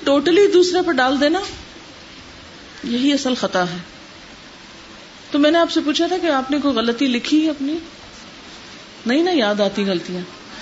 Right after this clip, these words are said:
یہ سچ بولے نا، نہیں آتی، یا تو پھر حافظہ کمزور ہے۔ واقعی یہاں تک آ کے غلطی نہیں ہوئی، کسی کو پش نہیں کیا، کسی کو تکلیف نہیں دی،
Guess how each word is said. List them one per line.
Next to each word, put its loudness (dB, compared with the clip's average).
یہ -2
سچ 0
بولے 2
نا، 2
نہیں 0
آتی، -4
یا 0
تو -2
پھر -2
حافظہ -2
کمزور -2
ہے۔ -8
واقعی 2
یہاں 2
تک 0
آ 2
کے 0
غلطی 2
نہیں 2
ہوئی، 0
کسی 2
کو 4
پش 0
نہیں 0
کیا، 0
کسی 0
کو 0
تکلیف -2
نہیں 2
دی، -4